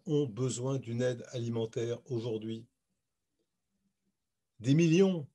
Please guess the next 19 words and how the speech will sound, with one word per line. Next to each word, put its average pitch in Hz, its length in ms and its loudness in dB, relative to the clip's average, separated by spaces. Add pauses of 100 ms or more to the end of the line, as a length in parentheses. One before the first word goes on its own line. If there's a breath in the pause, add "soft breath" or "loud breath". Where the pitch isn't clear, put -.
(140)
ont 120 80 -4
perdu 135 340 2
leur 120 160 2
emploi. 104 420 -6 (1600 soft breath)
L'appel 185 340 6
lancé 170 320 4
par 170 160 4
le 139 60 2
Comité 151 340 2
ouvrier 156 320 2
international 151 760 0
accuse. 143 540 -4 (1300)
Il 127 120 4
accuse 139 380 4
les 139 100 4
gouvernements 147 460 4
des 147 160 4
grandes 135 340 0
puissances. - 800 -4